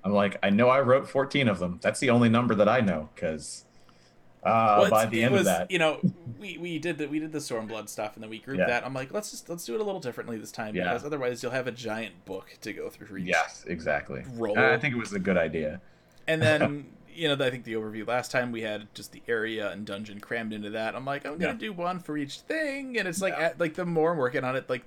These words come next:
Speaker 2: the more work I'm making for myself. I was like, "Now we'll do this over here,
Speaker 1: Yeah.
Speaker 2: put this over here," and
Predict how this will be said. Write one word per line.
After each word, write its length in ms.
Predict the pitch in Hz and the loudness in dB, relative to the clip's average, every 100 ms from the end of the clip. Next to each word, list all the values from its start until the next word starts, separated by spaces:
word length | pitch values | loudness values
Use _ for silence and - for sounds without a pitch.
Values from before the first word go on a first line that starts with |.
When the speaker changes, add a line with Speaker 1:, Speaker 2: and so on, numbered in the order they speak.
| 139 | -6
Speaker 2:
the 100 | 131 | -6
more 380 | 123 113 113 113 | -4 -4 -4 -4
work 240 | 107 110 | -4 -4
I'm 140 | 113 | -4
making 340 | 107 101 - 117 | -6 -8 -10 -4
for 140 | 127 | -2
myself. 540 | 127 135 131 135 135 135 | 0 0 2 2 2 0
I 20 | |
was 80 | 143 | -2
like, 240 | 151 151 | 0 0
"Now 280 | 190 190 190 | 4 6 6
we'll 100 | 170 | 6
do 140 | 156 165 | 2 4
this 200 | 165 170 | 4 6
over 140 | 147 | 4
here, 360 | 143 165 170 160 | 2 4 4 6
Speaker 1:
Yeah. 60 | |
Speaker 2:
put 120 | 160 156 | 4 2
this 160 | 147 | 0
over 140 | 151 135 | 0 0
here," 500 | 151 151 151 147 143 | -2 0 2 2 2
and 220 | 117 113 | 0 -4